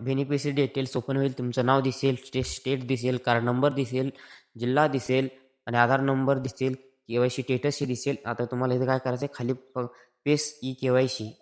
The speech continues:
पेस्ट इथं आहे, याच्यावरती क्लिक करा आणि इथं कॉन्सेप्ट आहे, याला एस्केप द्या. दिल्यानंतर जो आपला आत्ता डाउनलोड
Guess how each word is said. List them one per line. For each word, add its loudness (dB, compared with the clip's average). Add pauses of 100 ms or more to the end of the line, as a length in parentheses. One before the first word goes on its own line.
पेस्ट -6
इथं -4
आहे, 0
याच्यावरती -4
क्लिक -4
करा 0 (380)
आणि -2
इथं -2
कॉन्सेप्ट -4
आहे, -4
याला -2 (360)
एस्केप -8 (380)
द्या. 2 (640)
दिल्यानंतर 0
जो 2
आपला 2
आत्ता 2
डाउनलोड -2